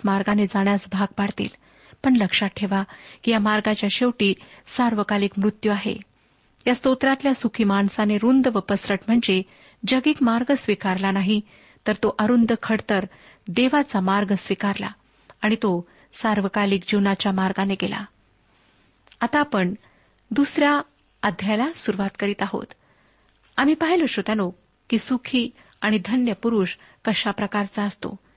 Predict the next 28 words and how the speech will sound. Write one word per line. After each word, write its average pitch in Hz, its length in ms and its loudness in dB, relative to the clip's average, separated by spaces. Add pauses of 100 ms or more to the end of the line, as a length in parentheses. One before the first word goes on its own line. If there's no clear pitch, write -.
(560)
पहिले 302 220 2
वचन 202 300 0
वाचूया. 196 400 0 (420)
दुसरे 208 340 -2
स्तोत्र, 214 380 -2
पहिले 208 280 0
वचन, 240 320 0 (380)
"राष्ट्रांनी 269 560 2
दंगल 214 340 0 (100)
का 214 120 2
मांडलेली 208 420 2
आहे? 226 280 0 (420)
लोक 269 300 2
व्यर्थ 254 400 0
योजना 196 440 0
का 202 220 -2
करीत 214 280 -4
आहेत?" 233 260 -2 (920)
याचा 302 340 2
अर्थ 311 240 2
असा 220 340 0 (440)
की 226 140 0
ज्या 277 220 2
कारणासाठी, 247 840 2
ज्या 196 140 2
योजनेसाठी 220 800 2
लोक 208 200 0
चळवळ 202 360 0